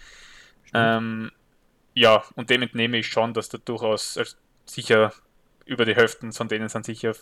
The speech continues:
Speaker 2: Leute, die sich hobbymäßig oder einfach ein bisschen mehr als der normale Kinogeher mit Filmen beschäftigt und auseinandersetzt. Das würde ich jetzt schon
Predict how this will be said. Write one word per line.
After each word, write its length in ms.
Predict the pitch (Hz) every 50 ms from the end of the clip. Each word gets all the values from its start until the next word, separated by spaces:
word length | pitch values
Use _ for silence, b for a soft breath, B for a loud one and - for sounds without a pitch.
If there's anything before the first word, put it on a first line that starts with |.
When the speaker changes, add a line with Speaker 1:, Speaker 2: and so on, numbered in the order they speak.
| _ -
Speaker 2:
Leute, 340 | 120 117 110 104 - 127
die 100 | 110 113 107
sich 340 | 117 110 - - - - _ _ _ _ _ _ _ _ _ _ -
hobbymäßig 600 | - 120 - 120 113 113 110 107 - - 117 -
oder 200 | 117 113 110 110
einfach 420 | 107 110 - 113 107 - - - -
ein 80 | - _ -
bisschen 320 | 123 117 - - 120 113
mehr 180 | 110 110 110 107
als 140 | 110 -
der 80 | - 113
normale 320 | 110 107 107 104 104 107
Kinogeher 680 | - - - 117 113 110 104 - 107 110 107 107 107 - B B B B B B B
mit 140 | - - -
Filmen 300 | - 117 113 110 110 107
beschäftigt 520 | 117 107 - - 110 - - - 110 -
und 60 | 110
auseinandersetzt. 760 | 101 104 - 110 104 107 110 104 - - 113 - - - - -
Das 280 | 120 107 - - -
würde 160 | 117 110 107 104
ich 40 | 101
jetzt 120 | 101 -
schon 220 | - - 110 110